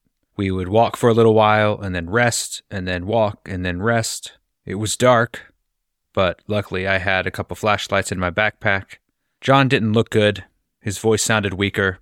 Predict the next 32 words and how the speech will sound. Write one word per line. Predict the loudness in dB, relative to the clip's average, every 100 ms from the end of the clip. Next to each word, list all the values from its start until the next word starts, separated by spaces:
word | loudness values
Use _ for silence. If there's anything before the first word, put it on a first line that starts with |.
| _ _ _ _ _ _ _
We | -4 0
got | 0
to | 0 -2
his | -2
car, | 4 6 6 4 2
and | -2 -2 -2 -6 -4
it | -6 -6 -6
just | -6 -2
didn't | -4 -2
feel | 2 4
right, | 4 2 0
so | 0 0 0 -2
I | 0 2
asked | 2 0 -2
him | -2
if | 0
he | 0
would | 0 0
let | -2
me | -2
give | 0 0 0
him | 2
a |
ride | 2 2
home. | 0 0 -2 -6 _ _ _ _ _ -6
He | 0
said | 2 4
yes. | 2 0 -2 -10 _ _ -8
We | -6
started | 2 2 2
to | 0
drive. | 2 2 2 -2 -6